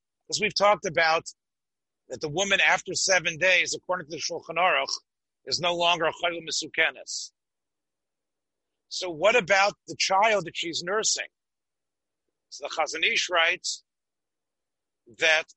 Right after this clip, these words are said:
every baby, whoever he is,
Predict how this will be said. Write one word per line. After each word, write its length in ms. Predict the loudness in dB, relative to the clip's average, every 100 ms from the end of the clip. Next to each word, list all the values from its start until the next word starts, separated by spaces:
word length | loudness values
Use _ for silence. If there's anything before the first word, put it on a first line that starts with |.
| _ _ _ 2
every 400 | 2 2 0 0
baby, 480 | 2 2 0 -6 -12 _ _ _ _ _ _ _ _ _ _
whoever 440 | -2 2 2 4
he 120 | 4 4
is, 420 | 2 0 -8